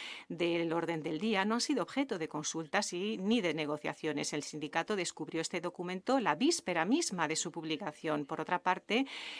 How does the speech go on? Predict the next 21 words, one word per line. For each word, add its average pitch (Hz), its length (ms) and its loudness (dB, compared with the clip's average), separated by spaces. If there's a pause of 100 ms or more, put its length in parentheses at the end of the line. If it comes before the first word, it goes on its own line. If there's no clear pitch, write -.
(320)
eh, 175 120 -2
nos 175 220 2
enteramos 220 720 6
en 156 100 -2
artículos 165 560 -2
en 160 80 0
los 160 160 -2
medios 156 300 -2
de 151 80 -4
comunicación, 165 880 2
a 160 60 2
través 160 420 0
de 165 220 0 (260)
rumores, 208 880 4
eh, 151 600 2
en 151 200 -4
lo, 156 100 -2
por - 140 -2
los 160 160 2
pasillos, 208 680 2 (320)
de 247 420 8